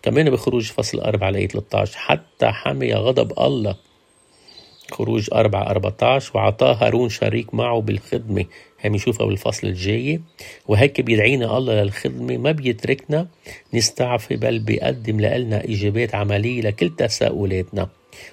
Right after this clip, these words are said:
وبيسند كل ضعف فينا، وبيكمل كل نقص بإمكانياتنا، فهو الراعي الخفي لقطيعه المقدس. إذن الآية احداعش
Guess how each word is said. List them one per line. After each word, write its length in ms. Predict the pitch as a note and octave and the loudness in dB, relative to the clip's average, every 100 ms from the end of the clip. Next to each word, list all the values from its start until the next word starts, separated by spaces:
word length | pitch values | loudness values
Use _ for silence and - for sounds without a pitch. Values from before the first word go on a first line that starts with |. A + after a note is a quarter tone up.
| _ | _
وبيسند 500 | G2+ G2+ - - G#2+ | -2 0 -2 -2 -6
كل 220 | - D#3 | -2 -2
ضعف 340 | B2+ B2 A2+ G#2+ | 0 0 0 -2
فينا، 320 | - G2+ F#2+ | -4 -2 0
وبيكمل 520 | G2+ G#2 - B2 A2+ | -2 -2 -4 -4 -4
كل 280 | G#2+ C#3 B2 | -2 -2 0
نقص 280 | C3+ - - | -2 -4 -6
بإمكانياتنا، 960 | - A2 A2 G#2+ G2+ G2 G2 - F#2+ - - - _ | -4 -4 -2 -2 0 0 -2 -2 -6 -6 -16 -20 _
فهو 440 | - G#2 B2+ A2+ | 0 4 6 6
الراعي 400 | F#2+ G2+ A#2+ G#2+ | 4 4 2 0
الخفي 560 | G2+ - G2+ - C3 C#3+ - - _ - | -4 -4 -6 -4 -4 -6 -8 -20 _ -4
لقطيعه 720 | G#2 G#2+ G#2 - A2+ G#2+ G#2+ | -2 -2 -4 -2 -2 -2 -2
المقدس. 800 | G#2 F#2+ - - G2 F2+ - - _ _ - - - | -2 -2 -4 -6 -4 -4 -6 -12 _ _ -20 -6 2
إذن 300 | G3 G#3+ E3+ | 4 4 2
الآية 360 | - D3 D3 | 2 2 2
احداعش 720 | B2 A2+ C3+ D#3 C#3 - - | 0 0 2 2 0 -4 -4